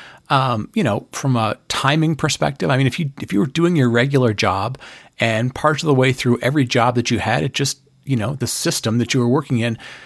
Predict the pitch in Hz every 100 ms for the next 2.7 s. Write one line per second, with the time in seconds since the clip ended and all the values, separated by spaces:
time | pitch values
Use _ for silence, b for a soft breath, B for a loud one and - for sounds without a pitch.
0 | B - 156 - - _ - - 139 -
1 | 156 156 170 151 175 - - 110 78 -
2 | B B 107 123 - 113 107